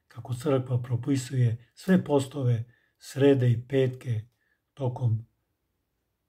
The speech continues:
cele godine i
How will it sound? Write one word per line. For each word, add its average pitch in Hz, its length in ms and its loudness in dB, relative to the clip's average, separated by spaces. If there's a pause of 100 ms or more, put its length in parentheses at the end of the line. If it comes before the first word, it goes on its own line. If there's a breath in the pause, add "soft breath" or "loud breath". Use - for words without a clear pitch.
(400)
cele 131 400 4
godine 147 680 2 (1000)
i 208 440 4